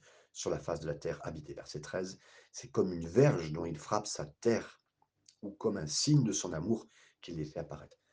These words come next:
Oui, <laughs> euh, que ça soit un genre de bâton, euh,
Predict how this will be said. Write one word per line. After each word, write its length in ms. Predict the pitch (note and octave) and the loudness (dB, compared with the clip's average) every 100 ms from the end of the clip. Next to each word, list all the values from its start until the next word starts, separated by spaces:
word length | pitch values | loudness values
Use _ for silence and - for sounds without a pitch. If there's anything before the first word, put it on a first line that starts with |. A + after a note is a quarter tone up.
| _ _ | _ _
Oui, 240 | G#2+ C#3+ - - | 0 0 -2 -10
<laughs> 0 | |
euh, 1600 | - D3+ _ _ _ _ _ _ _ _ _ _ _ - C#2+ - | -8 -8 _ _ _ _ _ _ _ _ _ _ _ -16 -14 -10
que 100 | - | -8
ça 140 | - F2 | -4 -2
soit 260 | - A#2 - - | 0 -2 -2 -12
un 60 | |
genre 260 | E2+ E2 E2 | -8 -6 -6
de 80 | D#2 | -6
bâton, 500 | D#2 - - C3 B2+ _ _ _ _ - | -2 -4 -2 -4 -4 _ _ _ _ -20
euh, 480 | - - - G2 | -18 -16 -16 -18